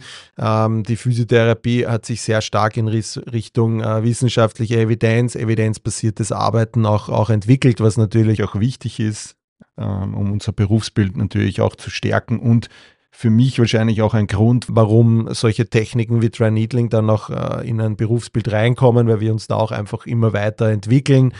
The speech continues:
ähm, und auch dann eben solche Techniken anwenden können, die vielleicht davor jetzt nur Ärzten,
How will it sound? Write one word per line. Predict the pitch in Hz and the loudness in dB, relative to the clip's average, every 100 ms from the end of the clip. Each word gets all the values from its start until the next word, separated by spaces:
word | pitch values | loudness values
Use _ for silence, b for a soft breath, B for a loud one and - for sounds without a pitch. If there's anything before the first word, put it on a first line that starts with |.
| B B - | B B -6
ähm, | 110 113 110 110 110 107 117 120 - | 0 2 2 0 0 -2 -6 -8 -8
und | 135 113 - | -4 -4 -4
auch | 107 104 - - | -4 -4 -6 -6
dann | 110 113 | -4 -2
eben | 123 110 110 | -2 -2 -2
solche | 113 104 | 0 0
Techniken | 214 110 107 113 110 107 | 0 -2 -2 -4 -6 -4
anwenden | 113 117 113 113 117 | -2 2 2 0 -2
können, | 113 107 107 | 2 4 4
die | 107 | 2
vielleicht | - 104 101 - | 0 0 0 -2
davor | 98 - 101 | -4 0 0
jetzt | 104 - | 0 0
nur | 107 107 | 0 2
Ärzten, | 101 107 - 113 | 0 -2 -2 -2